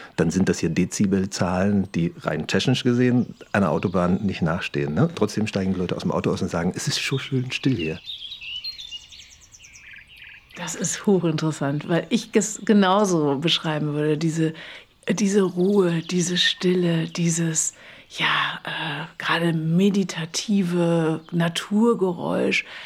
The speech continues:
Speaker 2: Und ich nehme das überhaupt nicht als Lärm wahr, aber du hast natürlich recht, physikalisch gesprochen ist es wahrscheinlich richtig knalllaut hier.
Speaker 1: Ja,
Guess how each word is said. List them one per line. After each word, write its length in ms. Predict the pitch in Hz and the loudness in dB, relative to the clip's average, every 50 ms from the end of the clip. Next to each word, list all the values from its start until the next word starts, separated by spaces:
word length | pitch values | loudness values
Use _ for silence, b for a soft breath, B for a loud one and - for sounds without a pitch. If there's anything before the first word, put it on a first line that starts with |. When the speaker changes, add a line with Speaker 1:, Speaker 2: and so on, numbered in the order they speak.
| B B B B B B B - | B B B B B B B 0
Speaker 2:
Und 80 | 180 180 | 0 0
ich 120 | - 160 | 2 2
nehme 180 | 185 196 202 202 | 4 4 4 4
das 120 | 185 175 | 4 2
überhaupt 280 | 170 160 170 175 175 185 | 2 2 2 0 0 0
nicht 200 | 185 175 180 - | -2 -2 0 -2
als 300 | 143 165 165 - - 170 | -2 -4 -4 -6 -4 -4
Lärm 500 | 160 160 156 160 160 156 156 151 151 165 | -2 -2 -2 0 0 0 -2 -2 -2 0
wahr, 200 | 185 202 202 170 | 0 2 2 2
aber 120 | 151 - | 0 -2
du 140 | - 151 139 | -4 -4 -4
hast 180 | 143 147 - - | -4 -4 -6 -6
natürlich 640 | 139 135 - - 269 285 202 160 160 - - - | -8 -4 0 2 2 2 2 0 -2 -6 -8 -8
recht, 300 | 127 120 143 - - - | -8 -8 -8 -10 -12 -14
physikalisch 760 | - - - 170 151 160 147 - - - 135 147 170 175 - | -8 -4 -2 -2 -2 -2 -4 -6 -8 -6 -4 -4 -4 -4 -4
gesprochen 500 | - 180 175 - - - 165 165 165 165 | -4 -6 -6 -6 -6 -4 -2 0 0 0
ist 200 | 156 160 - - | -2 -2 -4 -6
es 160 | 160 151 - | -6 -6 -4
wahrscheinlich 580 | 156 151 147 147 135 135 139 156 175 180 165 - | -4 -2 -2 -2 -2 -2 -2 0 -2 -2 -4 -6
richtig 560 | 131 123 120 - - - 196 202 202 - - - | -8 -10 -10 -10 -6 -6 -6 -6 -6 -10 -12 -10
knalllaut 840 | - - 151 127 120 135 175 214 247 294 320 330 311 202 147 - - - | -8 -6 -6 -4 -4 -4 -4 -4 -4 -2 -2 0 0 0 0 -2 -4 -8
hier. 180 | - - 131 | -6 -2 0
Speaker 1:
Ja, 260 | 120 117 110 117 135 | 0 2 2 0 -2